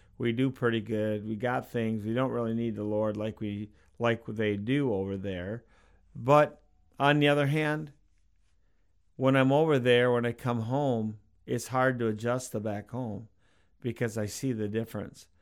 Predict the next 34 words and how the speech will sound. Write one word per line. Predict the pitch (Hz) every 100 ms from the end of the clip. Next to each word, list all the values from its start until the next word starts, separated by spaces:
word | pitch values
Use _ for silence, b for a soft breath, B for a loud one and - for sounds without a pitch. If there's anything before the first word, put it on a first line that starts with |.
| _ -
And | 117 117
I'm | 113
like, | 110 107
"Lord, | 117 117 113
thank | - 139 131
you | 131
for | 120
letting | 117 117 110
me | 104
go | 110
to | 107
the | 101
mission | 104 104 -
field. | 98 110 98 98 b b b -
I | 135 160
need | 151 156
to | 131
go | 120 120
there | 113 113 101
at | 110
least | 127 117 -
twice | - 135 139 135 -
a |
year." | 117 113 110 87 82 _ _ _ -
Why? | 117 120 143 156 _ _ _ -
To | 117
keep | - 147 127
me | 123 117
on | 113 117
track | - 123 127 -
to | - -
<laughs> | -
where |
I | 175